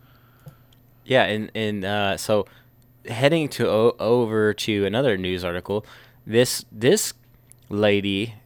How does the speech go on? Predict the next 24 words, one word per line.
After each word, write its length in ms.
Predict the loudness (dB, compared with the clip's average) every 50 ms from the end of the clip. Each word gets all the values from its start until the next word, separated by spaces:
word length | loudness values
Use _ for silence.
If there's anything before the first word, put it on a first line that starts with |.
| _ _ _ _ -6
this 180 | -6 -4 -4
was 80 | 0 4
actually 460 | 4 4 4 2 0 0 0 0 -2
probably 400 | -4 -6 -6 -2 0 2 2 2
a, 100 | 2 2
a 120 | 0 -2 -4
week 280 | -4 -4 -6 -6 -8 -10 -8
ago, 440 | -6 -6 -4 -2 -2 -2 -2 -4 -6 -8 -16 _ _ _ -20 -12 -8
uh, 400 | -4 -2 0 0 0 0 -2 -4 -8 -12 -20 _ _ -20 -20 _ _
but 140 | -2 -2 0
she 760 | -2 -2 -2 -2 0 0 0 2 2 2 2 4 2 0 0 -4
was 160 | -6 -6 -2
trying 160 | -2 -2 -2
to 40 | -2
take 140 | -2 -4 -4
a 40 |
picture 480 | -4 -8 -6 -4 -2 0 2 2 2 0
with 240 | 0 -2 -4 -4 -6 -8 -8
a 80 | -8
bison. 680 | -8 -6 -4 -2 -2 -2 -2 -4 -6 -8 -10 -12 -16 -20 _ _ _ _ _ _ _ _ _ _ _ _ _ _ _ _ _ _ _ _ _ _ _ _ _ _ _ _ _ _ _ _ _ _ _ _ _ _ _
And 320 | -2 0 0 0 0 0 -2
she 200 | -4 -4 0 2
got 420 | 2 2 2 0 -2 -8 -10 -4
gored. 540 | -2 2 4 4 4 4 4 0 -2 -4